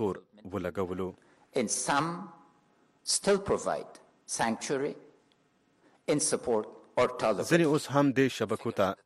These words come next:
Speaker 1: اډې ورکوي او دوی برداشت کوي. څنګه چې د طالبانو د تحریک یو اعلی غړي ملا رحمت الله کاکزاده ویلي، که چېرې د دوی په پاکستان کې اډې نه وي، نو دوی یوه میاشتې پورې هم نشو پاتې کېدلی. پاکستان دغه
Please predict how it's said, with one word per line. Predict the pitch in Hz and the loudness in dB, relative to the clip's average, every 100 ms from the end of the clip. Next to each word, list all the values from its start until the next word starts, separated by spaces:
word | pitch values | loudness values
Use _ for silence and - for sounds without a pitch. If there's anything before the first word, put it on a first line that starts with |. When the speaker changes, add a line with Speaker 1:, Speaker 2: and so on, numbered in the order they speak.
| 107 | 0
Speaker 1:
اډې | 131 113 | 2 2
ورکوي | 90 - 101 139 143 | 0 -4 0 2 2
او | 113 | 2
دوی | 82 98 | -2 -2
برداشت | 85 95 - | 0 -2 -2
کوي. | 104 98 - - | -2 -2 -6 -4
څنګه | 135 135 113 | 0 2 0
چې | 101 | -2
د | 101 | -4
طالبانو | 98 95 110 110 98 | -2 0 0 -2 -2
د | 98 | -4
تحریک | 98 110 - 101 | -4 -6 -4 -2
یو | - | 0
اعلی | 95 104 95 | 0 -2 -2
غړي | 127 127 127 - - 117 | -2 -2 -2 -8 -6 -2
ملا | 131 123 - 107 | 4 2 2 -2
رحمت | 98 - 95 101 | -4 -4 -6 0
الله | 107 104 - | 4 2 2
کاکزاده | 101 - 92 101 98 120 - - _ 98 | -4 -4 -2 -2 0 0 -2 -12 _ 0
ویلي، | 117 127 139 | 4 4 2
که | 113 - | -2 -2
چېرې | 104 104 - 104 98 | -2 -2 -6 -10 -2
د | 101 127 | -2 0
دوی | 160 107 | 0 0
په | 107 | 0
پاکستان | 101 - 117 110 | -2 -2 -4 -2
کې | 95 | -2
اډې | 92 98 101 | 0 -2 0
نه | 127 | 2
وي، | 143 - - 107 | 2 0 -8 -4
نو | 101 | 0
دوی | 123 139 - 107 98 | 0 0 -4 -6 0
یوه | 110 147 123 | 4 4 4
میاشتې | 131 - 123 | 0 -2 -4
پورې | 107 101 127 | -2 0 0
هم | 113 95 107 | -2 -2 -4
نشو | 127 104 98 | -4 -4 -2
پاتې | 90 95 | -2 -2
کېدلی. | 101 98 98 98 - _ _ _ _ _ - 147 | -4 0 0 -2 -6 _ _ _ _ _ -2 0
پاکستان | 170 170 165 151 | 2 0 0 0
دغه | 127 | -2